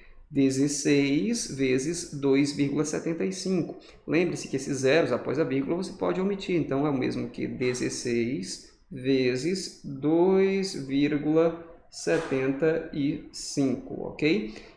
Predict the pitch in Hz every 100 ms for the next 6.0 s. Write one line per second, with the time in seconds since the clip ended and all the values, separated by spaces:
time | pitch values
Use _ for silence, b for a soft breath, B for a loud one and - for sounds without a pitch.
0 | - 214 220 156 185 180 123 143 151 143
1 | 156 - 165 190 147 143 135 120 123 131
2 | 151 - 143 139 - - 156 135 127 127
3 | - - - 123 135 - 127 135 135 139
4 | 123 123 117 120 120 117 117 117 113 -
5 | - - 110 - 120 165 - 180 269